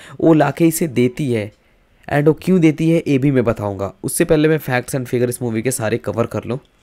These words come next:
तो ये जो मूवी है, ये रिलीज हुआ था अगस्त फ़िफ़्टीन, टू थाउजेंड ट्वेंटी थ्री को एल पासो, टेक्सास के अंदर, and अगस्त एटीन, टू थाउजेंड ट्वेंटी थ्री को यूनाइटेड स्टेट्स के अंदर। And इस मूवी का जो रनिंग टाइम है, वो है वन हंड्रेड ट्वेंटी सेवन मिनट्स का।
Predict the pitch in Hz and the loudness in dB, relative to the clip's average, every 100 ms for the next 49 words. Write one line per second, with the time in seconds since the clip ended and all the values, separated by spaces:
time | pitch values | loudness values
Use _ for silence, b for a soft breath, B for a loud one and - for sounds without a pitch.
0 | _ - 156 147 170 180 165 147 156 139 | _ -4 -2 2 2 2 0 0 2 2
1 | 139 B B B - 170 165 160 156 147 | -2 B B B 4 6 6 6 4 4
2 | 151 160 151 117 117 131 - - 131 123 | 4 2 0 0 2 2 0 -2 0 0
3 | - 139 131 127 135 117 127 120 123 117 | 0 -2 -2 -2 0 0 -2 -2 -2 -2
4 | 120 131 120 127 120 - 120 123 123 117 | -2 -2 0 2 2 2 0 2 2 2
5 | - 131 - 123 - 139 - 131 120 120 | 0 -2 -2 -8 -6 -6 -4 -6 -2 -2
6 | 120 107 107 107 107 B B B 117 127 | -2 -4 -2 -4 -6 B B B 0 4
7 | 151 151 - - - - 123 123 147 143 | 4 4 -2 -8 -10 0 0 0 -4 -4
8 | 143 B B 143 139 147 135 147 135 139 | -8 B B -2 2 2 4 2 2 0
9 | 127 123 135 135 139 131 123 113 117 139 | 0 -2 0 0 2 2 2 -2 0 -2
10 | - - 127 127 - 127 123 127 127 B | -2 0 0 0 -2 -2 2 0 0 B
11 | B B - 123 127 139 160 175 175 165 | B B -2 -2 0 0 2 2 2 2
12 | 156 135 143 139 143 135 131 104 131 131 | 2 0 -2 -2 -2 -2 -2 0 2 2
13 | 113 135 143 127 123 113 131 127 123 117 | 2 2 0 0 -2 -2 -2 0 -2 -2
14 | 123 - 117 123 123 123 117 117 - 113 | -4 -2 0 0 -2 -4 -4 -6 -4 -4